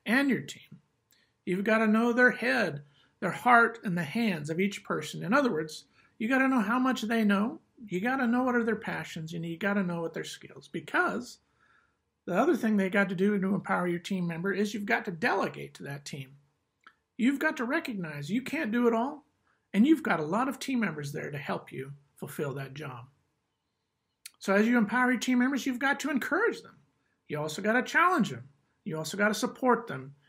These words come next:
in the jobs that they have to do. Help them if they need more information. Help them if, if they need more skill. Try to find out what it is gonna take for them to succeed in what they're doing. And finally,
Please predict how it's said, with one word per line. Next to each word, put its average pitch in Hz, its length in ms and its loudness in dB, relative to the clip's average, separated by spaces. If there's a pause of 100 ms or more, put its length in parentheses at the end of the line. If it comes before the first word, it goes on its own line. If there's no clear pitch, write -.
in - 80 -8
the 151 80 -4
jobs 143 380 -6
that 143 120 -10
they 165 160 -6
have 151 240 -8
to - 80 -16
do. 151 320 -6 (420)
Help 175 220 -2
them 220 140 2
if 208 120 0
they 226 140 0
need 226 260 2
more 240 220 2
information. 262 680 -4
Help 160 220 -10
them 220 120 -2
if, 202 140 -6 (120)
if 196 120 -10
they 214 120 -2
need 226 180 2
more 247 140 2
skill. 294 560 -4 (420)
Try 160 160 -2
to 185 80 -2
find 240 300 0
out 233 200 2
what 180 120 -2
it 196 100 0
is 202 140 0
gonna 214 180 0
take 160 380 -6
for 160 80 -8
them 151 220 -8
to 143 100 -12
succeed 143 600 -10 (140)
in 147 120 -8
what 143 140 -6
they're 139 100 -8
doing. 131 300 -10 (1300)
And 190 200 2
finally, 214 480 2